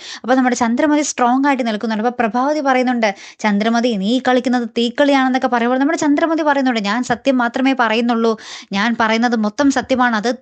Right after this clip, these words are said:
ഇവിടെ വന്ന് മൊഴി നൽകാൻ വേണ്ടിയാണ് ഞാനിവിടെ പോലീസ് സ്റ്റേഷനിൽ വന്നതും"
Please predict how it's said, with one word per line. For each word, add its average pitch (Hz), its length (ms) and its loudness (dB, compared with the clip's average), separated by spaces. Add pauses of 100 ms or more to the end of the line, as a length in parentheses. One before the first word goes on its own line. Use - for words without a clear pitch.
(140)
ഇവിടെ 233 380 0
വന്ന് 226 260 2
മൊഴി 220 240 2
നൽകാൻ 254 340 0
വേണ്ടിയാണ് 247 360 -2
ഞാനിവിടെ 233 340 -4
പോലീസ് 226 300 -2
സ്റ്റേഷനിൽ 254 340 0
വന്നതും" 233 380 0